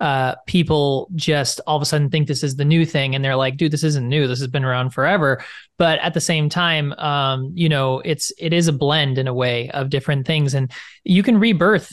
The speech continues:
you know, different things. But my, my question that I have is, like, is now, if you think of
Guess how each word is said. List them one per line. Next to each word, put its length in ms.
you 160
know, 140
different 340
things. 200
But 240
my, 280
my 200
question 580
that 120
I 140
have 240
is, 140
like, 280
is 320
now, 600
if 160
you 120
think 260
of 100